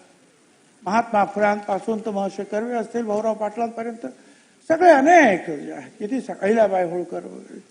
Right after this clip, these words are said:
त्यांचा हा महाराष्ट्र. संत तुकाराम म्हणतात, "विष्णुमय जग वैष्णवाचा धर्म, भेदा भेद भ्रमा मंगळ,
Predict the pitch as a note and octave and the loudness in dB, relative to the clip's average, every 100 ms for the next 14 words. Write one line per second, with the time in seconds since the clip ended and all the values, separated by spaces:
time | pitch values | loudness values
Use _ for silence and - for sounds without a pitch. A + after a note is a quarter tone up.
0 | _ - _ _ _ _ _ _ D#3 G#3+ | _ -20 _ _ _ _ _ _ 4 6
1 | - F#3 E3+ D#3+ D3+ D3 C#3 B2+ - - | 6 4 4 0 -2 -4 -6 -8 -14 -18
2 | - - - - - - - - - _ | -20 -20 -20 -6 -6 -6 -12 -18 -20 _
3 | _ _ _ - G3+ G#3 G3 G3 G#3 A3 | _ _ _ 2 4 4 2 4 6 8
4 | G#3 G3+ G#3+ G#3+ A#3 A#3+ - - - _ | 4 4 6 8 6 4 -4 -18 -20 _
5 | _ _ _ _ _ _ _ _ _ _ | _ _ _ _ _ _ _ _ _ _
6 | _ _ - C4+ - A#3+ A#3 B3 A3+ G#3+ | _ _ 4 4 4 2 6 8 6 6
7 | G#3+ G#3+ F#3+ G3+ B3 - G#3+ A#3+ A#3 A3 | 8 8 8 4 2 2 2 2 4 4
8 | G#3 E3 G#3+ G3+ F#3+ D#3 - - _ - | 4 2 2 4 2 0 -10 -20 _ 2
9 | G3+ C#4+ C#4 - G3 C#4 B3 G#3 - - | 4 6 6 4 6 8 8 6 4 -6
10 | - D3+ C4 D#4 A#3+ A#3+ D#4 A#3+ | -6 4 8 8 8 8 8 8